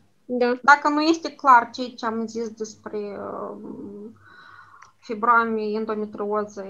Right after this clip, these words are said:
Speaker 2: endometrită, deci prolaps, um, deci ele sunt mult mai multe patologii, uh, situate, coluterin, chiar același coluterin, vagin, uh, uter, dar eu am luat cele mai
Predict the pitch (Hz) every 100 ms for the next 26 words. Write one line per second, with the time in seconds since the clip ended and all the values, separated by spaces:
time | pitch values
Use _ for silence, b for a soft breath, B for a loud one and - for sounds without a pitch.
0 | 190 196 196 214 208 196 190 - 226 226
1 | 202 196 190 - - 220 208 202 - -
2 | - 208 202 196 - 190 220 233 - -
3 | 254 254 269 269 277 269 262 285 269 247
4 | 226 214 214 208 202 208 196 202 190 214
5 | 208 202 196 202 196 190 190 190 196 214
6 | 214 214 214 208 - - 220 214 208 214
7 | 208 190 202 196 220 202 - 220 214 208
8 | 214 208 180 196 185 208 208 185 B B
9 | B B B 202 196 190 185 180 180 -
10 | 196 240 254 262 233 233 226 240 247 233
11 | 233 240 - 269 247 220 220 226 233 214
12 | 202 214